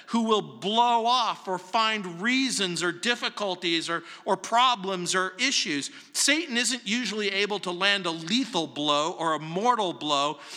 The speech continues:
but rather seeks to land a crippling blow, a disabling blow. The chances are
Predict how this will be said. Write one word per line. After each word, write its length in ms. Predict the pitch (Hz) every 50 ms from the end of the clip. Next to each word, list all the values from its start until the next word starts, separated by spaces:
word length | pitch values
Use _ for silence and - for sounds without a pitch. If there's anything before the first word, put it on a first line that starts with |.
| - -
but 200 | 165 202 214 185
rather 320 | 190 214 220 214 208 220 196
seeks 360 | - - - 254 - - -
to 120 | - - 196
land 400 | 190 185 202 208 208 208 202 - -
a 60 | 190 190 - -
crippling 760 | - - - - 294 294 - - 247 214 196 170 165 160 143 131
blow, 460 | 135 151 156 151 143 131 123 120 117 - - - - -
a 60 | 226
disabling 1000 | 185 165 233 214 - - - 247 254 285 277 269 220 214 196 190 170 156 147 147 - -
blow. 600 | 147 139 170 160 160 151 147 139 127 120 107 104 120 - _ _ _ _ _ _ _ _ _ _ _ _ _ _ _ _ _ _ _ _ _ _ _ _ _ _ _ _ _
The 80 | 240
chances 540 | - - 262 285 294 302 285 - 233 214 196
are 600 | 220 226 254 269 254 208 175 170 175 180 190 190